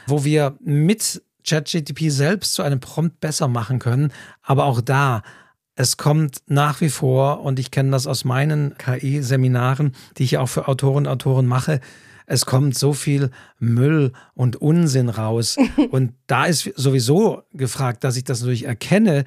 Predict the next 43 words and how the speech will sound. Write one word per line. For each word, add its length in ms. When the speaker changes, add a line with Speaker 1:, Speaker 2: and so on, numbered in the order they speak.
Speaker 2:
Ja. 220
Speaker 1:
Das 180
liegt 300
auch 180
nur 140
daran, 420
wenn 140
ich 140
selbst 400
die 80
Dinge 340
weiß. 560
Wenn 120
Speaker 2:
So 100
Speaker 1:
ich 60
Speaker 2:
ist 160
es. 120
Speaker 1:
das 140
nicht 160
weiß, 280
dass 160
es 120
so 80
eine 120
Sehenswürdigkeit 800
in 80
diesem 220
Ort 200
gar 200
nicht 160
gibt, 260
dann 140
glaube 240
ich 80
das 180
sofort 380
und 120
fahre 200
dahin 420
und 240
wundere 360
mich. 360
Speaker 2:
<laughs> 40